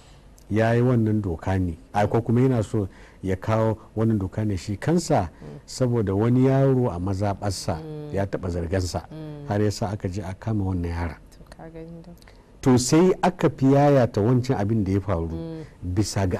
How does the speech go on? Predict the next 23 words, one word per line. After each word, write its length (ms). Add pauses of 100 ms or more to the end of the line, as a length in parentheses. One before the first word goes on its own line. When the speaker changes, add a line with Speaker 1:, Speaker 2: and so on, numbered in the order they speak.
Speaker 1:
alfanun 360
wannan 280
doka. 240
Speaker 2:
Doka. 300
Mm. 380
Speaker 1:
To, 260 (440)
amma 600 (720)
abubuwan 380
da 100
suke 220
ta 100
faruwa 480
shekaru 420
da 120
suka 180
biyo 240
Speaker 2:
Mm, 60
Speaker 1:
baya, 320
Speaker 2:
mm. 300 (260)
Speaker 1:
sai 360
suka 260
nuna 280
cewa 720